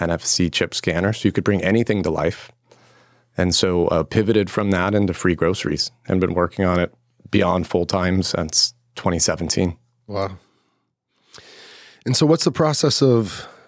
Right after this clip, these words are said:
Speaker 2: of dreaming up this vision? I mean, was it a, a sketch on a napkin? Was it just all in your head? Was it, uh, was it putting together, like, slideshow presentations and, and projections? And,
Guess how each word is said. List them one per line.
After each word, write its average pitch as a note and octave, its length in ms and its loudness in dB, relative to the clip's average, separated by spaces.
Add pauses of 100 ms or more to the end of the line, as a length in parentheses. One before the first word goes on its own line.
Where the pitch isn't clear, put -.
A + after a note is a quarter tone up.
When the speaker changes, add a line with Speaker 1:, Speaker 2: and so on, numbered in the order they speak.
(380)
Speaker 2:
of G#2+ 760 0 (640)
dreaming A2+ 560 4
up A2 220 0
this - 200 -2
vision? G2+ 480 -2 (300)
I F2 80 -6
mean, F2+ 400 -4 (1400)
was A2 160 2
it G2 120 2
a, F#2 420 0
a F#2+ 40 -2
sketch - 400 0
on G#2+ 120 2
a G2 80 2
napkin? B2 560 2
Was G2+ 160 0
it F#2 60 -6
just A2 180 -2
all A2+ 180 4
in A2+ 80 2
your G#2 140 4
head? C#3 320 2
Was A2+ 260 2
it, G#2+ 220 4
uh, G#2 360 2
was G2+ 280 -2
it G2+ 140 0 (420)
putting B2+ 240 2
together, A#2 720 4 (560)
like, G#2+ 260 -4
slideshow B2+ 680 0
presentations C#3 920 2
and, A2+ 360 2
and A2+ 500 2
projections? C#3+ 800 2
And, A2 380 2